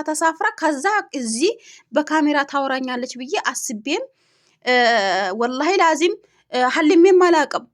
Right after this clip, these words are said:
ገባችሁ? የደነገጥኩት ድንጋጤ ድንጋጤ እንዳይመስላችሁ። ወላሂ እየተንቀጠቀጥኩ አሁን ለእናንተ ቪዲዮ ሊሰራ ሲል ነው የተረጋጋሁት። ትንሽ ማን አሁን ራሱ፣ ራሱ ልቤ ይመታል። እና፣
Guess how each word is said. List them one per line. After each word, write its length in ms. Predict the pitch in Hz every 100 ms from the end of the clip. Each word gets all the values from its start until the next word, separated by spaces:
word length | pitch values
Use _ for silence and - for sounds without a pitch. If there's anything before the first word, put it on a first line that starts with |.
| _
ገባችሁ? 440 | 254 247 294 339 453
የደነገጥኩት 680 | 320 269 269 294 254 277 277 220
ድንጋጤ 480 | 233 233 240 269 381
ድንጋጤ 440 | 339 226 185 185 180
እንዳይመስላችሁ። 680 | 165 156 - 202 - 190 208
ወላሂ 360 | 226 220 240 330
እየተንቀጠቀጥኩ 840 | 320 233 233 226 - 226 - 247 -
አሁን 220 | 254 262 240 240 - - -
ለእናንተ 380 | 240 277 302 311
ቪዲዮ 240 | 262 269 285
ሊሰራ 320 | 254 247 269 247
ሲል 180 | 247 254
ነው 140 | 226
የተረጋጋሁት። 800 | 196 220 196 202 185 180 185 175 _ _ -
ትንሽ 340 | 302 240 277 -
ማን 200 | 269 220
አሁን 200 | 254 320
ራሱ፣ 200 | 285 - 403 269 233 226
ራሱ 240 | 247 262 349 269
ልቤ 240 | 233 262 220
ይመታል። 440 | 269 220 208 208 - _ _ _ _ _ _ _ _ _ _ _ -
እና፣ 240 | 262 311